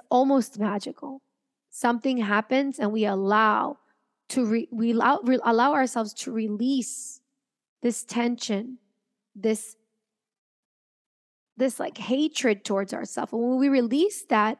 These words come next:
we have the space for something else and the possibility of something entering our lives that's better. I think when we're really hating on ourselves is when we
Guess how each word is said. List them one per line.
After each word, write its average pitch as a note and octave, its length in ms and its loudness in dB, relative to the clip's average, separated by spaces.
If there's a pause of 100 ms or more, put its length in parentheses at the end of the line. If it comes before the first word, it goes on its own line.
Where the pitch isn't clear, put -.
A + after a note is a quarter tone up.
(140)
we B3 120 4
have C4+ 220 2 (240)
the - 140 -2
space - 600 -2
for - 160 -6
something G3 440 -6
else - 500 -4 (540)
and G#3+ 480 2
the G#3+ 80 -2
possibility A#3+ 760 0
of G#3 80 -2
something G3+ 500 -4
entering G#3 460 -2
our F3+ 140 -2
lives F#3 380 -2
that's - 200 -8
better. - 420 -4 (920)
I A#3 80 2
think C4 320 -4
when A3+ 240 0
we're G#3 220 0
really G#3+ 560 -2 (320)
hating B3+ 400 0
on B3+ 140 0
ourselves B3 600 0
is G3+ 220 -4
when G3+ 200 -2
we G3+ 300 -2